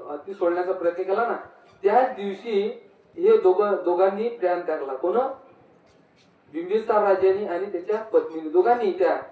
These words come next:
रा-, कारागृहामध्ये हे त्या फेकून दिला. अरे, हा कुठल्या मार्गाने चालला? आणि भगवंताने सांगितलेलं आहे की आई वडिलांची हत्या नाही झाली पाहिजे,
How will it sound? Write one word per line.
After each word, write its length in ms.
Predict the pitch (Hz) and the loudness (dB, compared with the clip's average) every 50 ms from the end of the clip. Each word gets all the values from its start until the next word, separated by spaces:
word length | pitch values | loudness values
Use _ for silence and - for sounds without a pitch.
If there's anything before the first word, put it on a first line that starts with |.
| - - _ - | -20 -20 _ -6
रा-, 200 | - 156 156 147 | 0 2 2 2
कारागृहामध्ये 800 | - - - 165 170 175 170 156 156 160 151 147 139 131 127 127 113 - - - - _ _ _ _ _ - _ - - | 2 0 -2 0 2 4 4 4 6 4 4 4 2 -2 -6 -6 -6 -8 -10 -20 -20 _ _ _ _ _ -20 _ -6 2
हे 140 | 196 - - | 6 6 6
त्या 180 | - 480 440 415 208 - - - - - - - | 6 6 2 0 -2 -6 -10 -18 -20 -12 -6 -4
फेकून 240 | 180 175 175 170 - | -4 -4 -4 -4 0
दिला. 200 | 165 156 147 151 | 0 0 0 0
अरे, 320 | - - 196 208 220 233 | -2 0 2 4 4 4
हा 200 | 208 190 196 202 | 4 2 -2 -4
कुठल्या 320 | 196 - 208 208 214 214 | -6 -6 -6 -2 0 0
मार्गाने 360 | 202 196 185 180 180 180 170 - | 2 2 2 2 0 -2 -4 -4
चालला? 260 | - - 135 131 127 - _ _ _ _ _ _ _ _ _ _ _ _ _ _ _ _ _ _ _ _ - - | -8 -10 -10 -12 -16 -16 _ _ _ _ _ _ _ _ _ _ _ _ _ _ _ _ _ _ _ _ -10 -6
आणि 200 | 156 190 208 208 | -2 -2 0 2
भगवंताने 520 | 180 185 180 214 226 220 226 233 233 233 | 4 4 4 4 2 2 0 0 -2 -2
सांगितलेलं 500 | 233 233 214 220 220 220 220 220 214 214 | -2 -2 -4 -4 -4 -2 0 0 2 2
आहे 260 | 214 214 226 240 240 233 - - - - - - - - - | 2 4 4 4 4 2 -2 -14 -20 -20 -20 -20 -20 -18 -12
की 160 | 240 247 262 | -6 0 0
आई 320 | 247 - - - 180 190 202 | 0 0 0 2 6 6 6
वडिलांची 480 | 202 202 202 202 214 208 208 208 214 | 6 6 4 4 2 0 0 0 -2
हत्या 260 | 208 208 202 - 214 202 | -4 -4 -2 -2 -2 0
नाही 160 | 196 202 190 | 0 0 0
झाली 220 | 185 190 190 190 | 2 2 2 4
पाहिजे, 580 | 190 190 185 180 180 185 185 185 180 180 - | 4 4 2 2 2 2 2 2 0 -2 -6